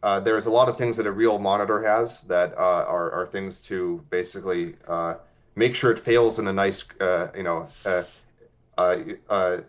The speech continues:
you'll see a lot of chassis will, when they, something fails, they'll, like,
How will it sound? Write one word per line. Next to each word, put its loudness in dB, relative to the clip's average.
you'll 0
see 0
a 6
lot 6
of -4
chassis 0
will, 2
when 0
they, 2
something -2
fails, 2
they'll, 2
like, 0